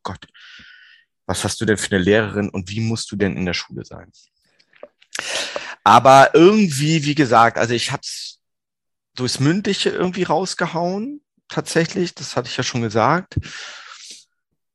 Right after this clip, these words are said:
Ich, wie gesagt, ich weiß es manchmal gar nicht. Ich weiß es manchmal, also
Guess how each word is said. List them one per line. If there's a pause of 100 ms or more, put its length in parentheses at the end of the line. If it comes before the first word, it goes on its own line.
(100)
Ich, (100)
wie
gesagt,
ich
weiß
es
manchmal
gar
nicht.
Ich
weiß
es
manchmal,
also